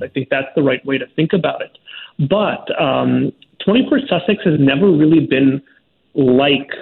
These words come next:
uh, ten Downing Street in London or the White House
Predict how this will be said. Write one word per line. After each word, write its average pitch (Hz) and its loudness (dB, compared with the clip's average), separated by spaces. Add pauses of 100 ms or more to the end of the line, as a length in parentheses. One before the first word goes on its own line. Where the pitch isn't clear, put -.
(160)
uh, 127 -4 (100)
ten 143 2
Downing 131 0 (100)
Street 131 0
in 123 -6
London 123 0
or 127 2
the 123 0
White 131 -2
House 120 -4